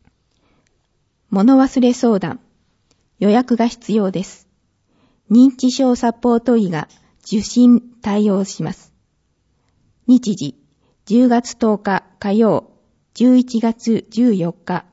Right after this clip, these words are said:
火曜、午後二時から四時。一件につき一時間です。場所はパトリア小川。担当は宮崎クリニックの宮崎香織医師です。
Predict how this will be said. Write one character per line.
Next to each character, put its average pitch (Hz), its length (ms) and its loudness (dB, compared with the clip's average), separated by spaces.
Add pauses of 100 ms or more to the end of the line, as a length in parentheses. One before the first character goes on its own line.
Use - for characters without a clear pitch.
火 175 140 -6
曜、 202 300 -4 (760)
午 277 140 0
後 240 140 4
二 240 160 6
時 277 120 -2
か 196 160 -6
ら 175 120 -4
四 160 180 -4
時。 - 180 -14 (760)
一 269 120 0
件 247 300 0
に 190 120 0
つ - 160 -18
き - 220 -10 (140)
一 196 240 -4
時 247 100 0
間 160 240 -6
で 110 140 -10
す。 - 200 -20 (1040)
場 190 140 -2
所 208 200 -2
は 196 240 -4 (100)
パ 202 140 -6
ト 277 120 0
リ 226 160 0
ア 175 140 -4
小 165 60 -8
川。 170 320 -6 (800)
担 254 220 2
当 240 240 2
は 233 260 0 (220)
宮 247 240 2
崎 254 280 -4
ク - 140 -4
リ 247 120 2
ニ 220 160 2
ッ - 100 -20
ク 170 100 -6
の 165 180 -6 (260)
宮 226 240 2
崎 196 320 -6
香 - 220 -8
織 226 200 0
医 208 40 -2
師 - 140 -14
で - 120 -14
す。 - 160 -20